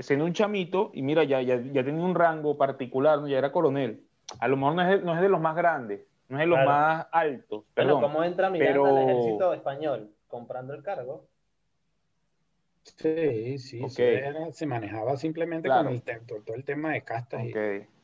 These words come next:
Speaker 1: A ver, ¿a qué, a qué voy? ¿Por qué, por qué mi pregunta y por qué mi intervención?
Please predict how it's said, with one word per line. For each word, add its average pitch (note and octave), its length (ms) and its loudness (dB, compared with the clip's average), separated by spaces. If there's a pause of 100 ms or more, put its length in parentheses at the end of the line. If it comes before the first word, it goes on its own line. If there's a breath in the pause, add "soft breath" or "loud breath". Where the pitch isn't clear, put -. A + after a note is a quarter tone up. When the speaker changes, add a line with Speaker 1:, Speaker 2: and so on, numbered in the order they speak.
(260)
Speaker 1:
A C3+ 100 2
ver, D3 180 2
¿a D3 140 0
qué, F#3+ 140 -4
a E3 100 2
qué E3+ 100 0
voy? C#3 380 2 (640)
¿Por D#3 180 4
qué, E3 140 2
por D#3+ 180 0
qué E3 80 0
mi F3+ 160 0
pregunta F3 400 2
y F#3 60 2
por E3 200 -4
qué C#3+ 120 -2
mi D3+ 100 -6
intervención? C3+ 680 -4